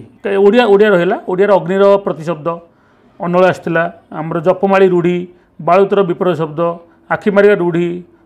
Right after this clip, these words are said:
ଅରଣ୍ୟ ରୋଦନ ରୂଢ଼ି ପଚାରିଥିଲା, ପିତାର ପ୍ରତିଶବ୍ଦ, ଆଉ, ଉଁ, ତାତ ଆସିଥିଲା, ତାତ, ଦୋଷୀର ବିପରୀତ, ଶାସ୍ତ୍ରୀୟ ଭାଷା ଦେଇଥିଲା। ଓଡ଼ିଆ, ସଂସ୍କୃତ, ଅ,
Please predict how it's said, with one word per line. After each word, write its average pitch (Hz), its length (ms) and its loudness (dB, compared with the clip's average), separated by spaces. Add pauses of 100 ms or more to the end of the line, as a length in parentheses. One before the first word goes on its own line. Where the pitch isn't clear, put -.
(140)
ଅରଣ୍ୟ 190 320 0
ରୋଦନ 196 300 2
ରୂଢ଼ି 185 200 2
ପଚାରିଥିଲା, 170 440 -4
ପିତାର 202 400 -2
ପ୍ରତିଶବ୍ଦ, 175 480 -6 (920)
ଆଉ, 160 280 0
ଉଁ, 156 880 -4 (120)
ତାତ 202 240 0
ଆସିଥିଲା, 180 320 0
ତାତ, - 260 -4 (380)
ଦୋଷୀର 180 400 0
ବିପରୀତ, 180 420 0 (460)
ଶାସ୍ତ୍ରୀୟ 202 360 0
ଭାଷା 196 280 2
ଦେଇଥିଲା। 214 520 0 (400)
ଓଡ଼ିଆ, 233 500 0
ସଂସ୍କୃତ, - 680 -6
ଅ, 165 880 -2